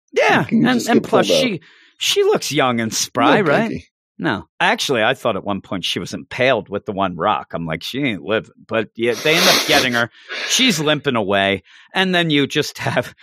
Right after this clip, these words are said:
Speaker 1: <laughs> Octavia Vermis, who comes up, sees this, you know, blast door that's down and says, "Huh, charming," and then kicks it the hell down and just walks in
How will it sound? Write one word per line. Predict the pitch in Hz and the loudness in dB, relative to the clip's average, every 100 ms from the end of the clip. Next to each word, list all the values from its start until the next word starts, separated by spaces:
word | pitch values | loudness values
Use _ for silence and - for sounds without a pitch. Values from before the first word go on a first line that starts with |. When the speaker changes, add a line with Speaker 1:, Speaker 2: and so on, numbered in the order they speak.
| - | -20
Speaker 1:
<laughs> | - - - | -20 -16 -6
Octavia | 156 - 170 143 131 | -6 -2 -2 0 0
Vermis, | 117 139 143 123 | 2 0 0 -2
who | 123 | -6
comes | - 131 107 | -4 -4 -2
up, | 135 127 | -2 -2
sees | - 185 202 180 | -4 -4 -2 -4
this, | - 131 - - | -2 -2 -4 -10
you | 143 | -4
know, | 120 101 | -2 -2
blast | 107 95 123 139 - - | -4 -2 0 0 -4 -2
door | 117 104 90 | 0 0 -2
that's | 98 - - | -6 -8 -4
down | 143 143 117 98 - _ - - | 0 2 2 -2 -6 _ -20 -6
and | 143 | -4
says, | 143 160 143 - | -2 -2 -2 -2
"Huh, | 226 170 - _ - | 0 0 -2 _ -8
charming," | - 226 233 226 139 123 117 - - | -2 0 2 2 2 0 -4 -10 -4
and | 254 | 0
then | 262 254 | 0 0
kicks | - 392 - | 0 -2 0
it | 427 440 | -2 0
the | - | 0
hell | 170 254 320 403 | 2 2 0 -2
down | 190 127 131 160 - | 0 2 2 0 -4
and | - 262 | -4 -2
just | 262 226 | -2 -4
walks | 220 254 - - | 0 0 0 0
in | 370 214 | 2 0